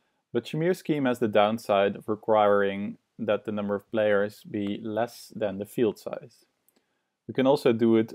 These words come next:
over a fixed finite field using algebraic geometry codes if we allow, uh, a small linear gap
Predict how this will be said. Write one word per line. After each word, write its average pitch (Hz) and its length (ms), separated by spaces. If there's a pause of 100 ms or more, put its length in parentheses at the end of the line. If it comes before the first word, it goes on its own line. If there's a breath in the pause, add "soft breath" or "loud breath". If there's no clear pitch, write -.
over 107 360
a 113 100
fixed - 440
finite 98 380
field 107 380
using 98 360
algebraic 98 400
geometry 143 360
codes 120 480
if 123 180
we 117 80
allow, 110 580
uh, 107 340
a 110 60
small 123 640
linear 110 380
gap 98 320